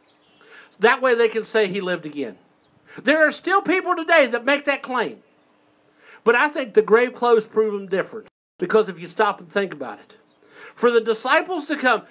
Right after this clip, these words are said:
that means eleven fishermen or, or, or, or tax collectors or, uh,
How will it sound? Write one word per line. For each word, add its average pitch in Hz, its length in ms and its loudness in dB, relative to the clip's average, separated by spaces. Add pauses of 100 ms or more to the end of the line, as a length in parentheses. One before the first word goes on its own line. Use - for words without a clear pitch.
(120)
that 285 180 2
means 285 220 -2
eleven 285 420 2
fishermen 202 560 -6 (1200)
or, 233 120 8
or, 240 240 4
or, 233 260 2
or 226 240 2
tax 277 460 0
collectors 233 640 -2 (800)
or, 220 500 2 (1200)
uh, - 220 -6